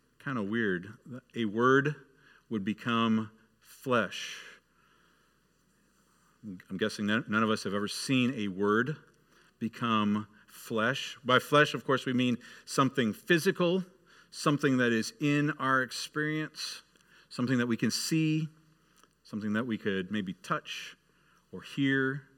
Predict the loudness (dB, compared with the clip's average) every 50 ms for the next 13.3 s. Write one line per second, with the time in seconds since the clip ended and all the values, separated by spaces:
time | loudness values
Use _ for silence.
0 | _ _ _ _ _ _ _ _ _ _ _ _ _ -20 _ _ -6 -4 -4 -4
1 | -4 -4 -4 -4 -2 -2 -2 0 0 0 0 0 0 -2 -6 -6 -6 -8 -8 -6
2 | -6 -6 -6 -6 -6 -8 -8 -10 -14 _ -6 -6 -4 -4 -4 -6 -6 -8 -10 -8
3 | -6 -4 -4 -4 -4 -4 -6 -4 -4 -4 -6 -8 -10 -14 -14 -16 -16 -16 -18 -20
4 | _ _ _ _ _ _ _ _ _ _ _ _ _ _ _ _ _ _ _ _
5 | -14 -14 -10 -8 -8 -8 -6 -8 -8 -8 -8 -8 -6 -6 -6 -6 -4 -4 -4 -4
6 | -2 -4 -4 -4 -4 -4 -6 -4 -4 -2 -2 -2 -2 -2 -4 -6 -8 -12 -20 _
7 | _ _ _ _ _ -20 _ _ _ _ _ _ _ _ _ _ _ _ -6 -6
8 | -6 -6 -6 -4 -2 -2 -2 -2 -2 -4 -4 -6 -8 -10 -14 -16 -16 -18 -20 _
9 | _ _ _ _ _ _ _ _ -20 -20 -20 _ _ _ _ -2 0 0 0 -2
10 | -4 -4 -2 0 2 2 2 2 0 -2 -4 -8 -12 _ _ _ _ _ _ _
11 | _ _ _ _ _ _ _ _ _ _ _ 4 4 4 6 4 2 0 0 -2
12 | -6 -12 -4 0 2 2 2 2 -2 -4 -8 -10 -10 -10 -12 -14 _ 4 4 4
13 | 6 6 6 6 4 4